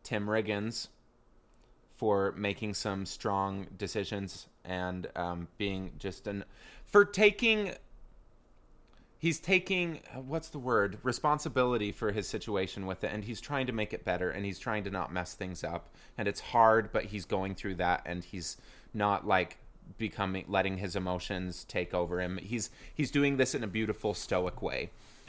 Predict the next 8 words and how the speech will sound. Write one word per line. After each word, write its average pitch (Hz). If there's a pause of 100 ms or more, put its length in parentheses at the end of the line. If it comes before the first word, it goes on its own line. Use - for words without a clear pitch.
(280)
Um, 90 (360)
whoever 107
the 110
next 117
person 117
is, 104 (1600)
uh, 120
Lila, 135